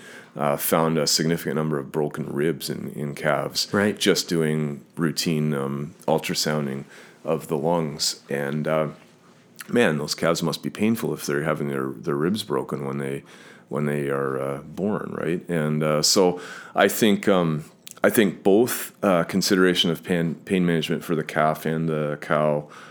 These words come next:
Speaker 1: following dystocia is warranted. I
Speaker 2: Mm-hmm.
Speaker 1: would say, um, our work supports, at the very least, giving, uh,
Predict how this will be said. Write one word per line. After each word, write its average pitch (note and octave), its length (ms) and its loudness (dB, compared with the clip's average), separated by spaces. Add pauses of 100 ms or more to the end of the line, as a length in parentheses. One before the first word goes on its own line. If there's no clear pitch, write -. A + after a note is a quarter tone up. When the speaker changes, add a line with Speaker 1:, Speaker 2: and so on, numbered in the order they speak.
(140)
Speaker 1:
following D#2 480 0
dystocia D2+ 500 -2
is D2+ 120 -4
warranted. E2 580 -4
I - 20 -6 (100)
Speaker 2:
Mm-hmm. D#2 180 4
Speaker 1:
would D#2+ 120 0
say, D#2+ 380 2
um, D2 300 0 (960)
our F#2+ 140 6
work F2+ 260 4
supports, - 720 0 (460)
at E2+ 160 0
the F#2 80 0
very F2 260 6
least, D#2+ 340 2
giving, D#2 440 2
uh, C#2 180 -2